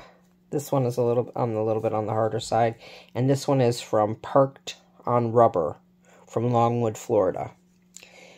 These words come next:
But I believe these things would still stamp, so I think it's worth a try. This is a brand new, unused Hero Arts. These geometrics, they're on the harder side, but again, brand new, I think they're worth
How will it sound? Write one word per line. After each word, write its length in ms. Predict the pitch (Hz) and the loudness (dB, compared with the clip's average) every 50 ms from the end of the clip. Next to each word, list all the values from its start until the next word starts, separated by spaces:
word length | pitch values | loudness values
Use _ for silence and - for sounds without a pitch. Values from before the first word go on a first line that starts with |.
| - - - | -2 0 4
But 140 | 131 127 - | 4 6 8
I 140 | 120 165 185 | 10 8 8
believe 320 | 180 180 180 180 175 156 | 8 8 6 4 4 4
these 180 | - 156 151 - | 4 2 2 2
things 240 | - 151 151 139 - | 2 0 2 2 2
would 160 | 143 131 - | 0 0 -2
still 240 | - - - 139 135 | -2 2 4 4 4
stamp, 400 | - - - 131 120 120 123 - | 2 0 2 2 2 2 0 -2
so 120 | - - | 0 2
I 80 | 117 120 | 2 2
think 200 | - 135 127 131 | 2 0 -2 -2
it's 120 | 127 - | -2 2
worth 200 | - 127 123 - | 2 2 4 4
a 20 | 120 | 2
try. 280 | - - 117 101 101 | 0 2 2 2 2
This 200 | 110 147 143 - | 2 0 0 0
is 80 | 165 151 | 2 2
a 80 | 160 | 2
brand 440 | 139 135 147 147 143 143 147 151 147 | 2 4 4 4 4 4 4 2 2
new, 360 | 147 143 135 135 143 143 143 - - - - - - _ - | 2 2 4 4 2 2 -2 -6 -16 -20 -20 -20 -16 _ 0
unused 560 | 139 143 147 143 139 139 135 135 131 - - | 2 4 4 6 6 6 4 4 2 0 -2
Hero 300 | - 143 127 127 127 123 | 0 4 6 6 6 6
Arts. 420 | - - 143 151 151 143 139 - - | 6 6 6 6 6 4 0 -6 -8
These 320 | - 110 113 117 - - | -6 -6 -6 -6 -8 -8
geometrics, 800 | - 135 131 123 123 131 135 135 - - 143 139 139 - - - - | -2 2 2 4 6 4 4 4 4 2 2 2 2 -2 -12 -14 -2
they're 480 | 135 139 139 139 139 139 143 143 - | 2 4 6 6 6 6 6 6 4
on 200 | - 127 135 143 | 2 0 0 0
the 60 | 143 131 | 0 2
harder 280 | 147 143 143 143 151 | 2 2 2 4 2
side, 560 | 139 - - 156 147 143 143 143 143 143 - | 0 2 4 4 4 4 4 2 0 -2 -2
but 140 | - 92 - | -4 -2 -2
again, 340 | - 120 131 123 120 123 120 | 0 2 2 2 2 2 2
brand 260 | 123 123 123 120 123 | 4 4 4 4 2
new, 200 | 127 139 143 135 | 2 2 2 2
I 80 | 120 127 | 2 0
think 240 | - - 117 120 - | -2 -6 -8 -6 -4
they're 120 | 113 113 | -4 -2
worth 400 | 110 113 117 113 - - - - | -2 -2 -2 -2 -4 -8 -14 -20